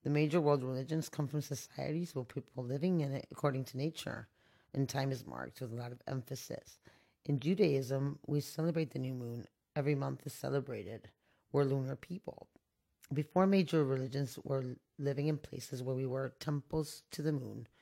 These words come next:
Human beings come from solar lunar systems and understanding of the system. Holidays, Christmas, Easter, they're all cluttered around equinoxes for a reason. The marking of the time is our D N A,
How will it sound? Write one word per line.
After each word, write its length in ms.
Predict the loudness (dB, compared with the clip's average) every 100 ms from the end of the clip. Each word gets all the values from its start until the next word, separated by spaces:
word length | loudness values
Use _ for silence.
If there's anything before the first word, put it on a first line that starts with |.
| -20 _ _ _ _
Human 300 | 2 6 6
beings 500 | 6 2 2 0 -2
come 180 | -2 -2
from 180 | 0 -2
solar 460 | -2 2 4 4
lunar 280 | 2 0 -4
systems 760 | -6 -6 -6 -6 -10 -10 -12 -8 -2
and 200 | 0 2
understanding 680 | 0 -2 -4 -2 0 0
of 100 | -2
the 60 | -8
system. 500 | -8 -10 -8 -8 -8 -12 -20 _ _ _
Holidays, 680 | -4 0 2 2 2 0 -2
Christmas, 480 | -2 0 -2 -2 -2
Easter, 580 | -6 -4 -2 2 2 0 -6 -2
they're 140 | 2
all 120 | 2
cluttered 460 | 2 4 4 4 0
around 400 | 0 0 -2 -4 -8 -20 -20 _ -2
equinoxes 680 | 4 4 4 0 -2 -2
for 200 | 0 0
a 20 | 0
reason. 540 | -2 -6 -6 -6 -8 -12 _ _ -20 _ 6
The 40 |
marking 420 | 8 6 4 4
of 140 | 4 2
the 60 |
time 380 | -2 -2 0 0
is 100 | 4
our 120 | 4
D 180 | 2 -2
N 220 | -4 -6
A, 280 | -6 -6 -8